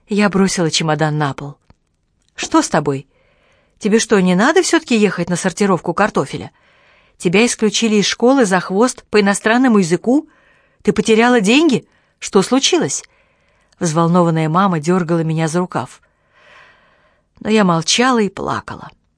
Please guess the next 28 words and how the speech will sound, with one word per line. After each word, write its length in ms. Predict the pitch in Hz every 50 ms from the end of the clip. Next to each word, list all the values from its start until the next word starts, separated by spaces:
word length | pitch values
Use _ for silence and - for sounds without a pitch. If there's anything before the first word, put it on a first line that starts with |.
| _ _ _ _ _ _ _ _ _ _ _ _ _
И 80 | - 170
она 300 | 160 156 156 165 180 180
догадалась. 800 | 170 151 151 147 139 143 147 143 143 143 143 - - - - _ _ _ _ _ _ _ _ _ _ _ _ _ -
«Милая 400 | 185 190 220 226 208 170 151 147
моя 240 | 147 151 151 147
мама. 400 | 147 147 151 156 151 147 143 143 _ _ _ _ _ _ _ - - - - - - -
Она 200 | - 185 196 233
не 100 | 233 240
упрекала 540 | 233 226 226 220 214 - 220 226 240 233 220
меня 340 | 214 214 208 202 208 208 202
ни 120 | 196 196
единым 400 | 190 175 151 185 208 196 190 175
словом 500 | - - - 170 170 190 202 190 185 170
за 140 | 151 160 151
желание 420 | 156 165 156 160 165 165 170 160
скрыть 380 | - - - 175 196 208 202 -
от 120 | 180 -
неё 280 | 185 180 175 180 180 - - - - - - - -
совсем 480 | - - 208 - - - 262 233 226
иную 300 | 214 190 190 196 196 190
поездку» 640 | - - 147 147 143 143 143 143 - - - - 170 _ _ _ _ _ _ _ _ _ _ -
а 120 | 190 175
только 340 | - 180 180 170 - 180 165
гладила 540 | 147 165 165 175 180 185 160 156 151 151 151
по 120 | - 208
спине, 560 | - - - - 160 147 147 156 170 175 170 165
по 120 | - 143
плечам, 600 | - 151 151 143 - - 160 160 165 175 165 160